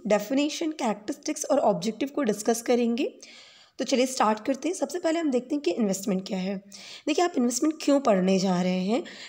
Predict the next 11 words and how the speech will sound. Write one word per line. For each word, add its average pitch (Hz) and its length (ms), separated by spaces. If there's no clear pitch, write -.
या 285 240
ये 226 220
जो 277 200
भी 339 120
पूरा 240 180
पेपर 233 320
होता 220 300
है 208 260
कि 208 160
रिस्क 220 360
को, 202 460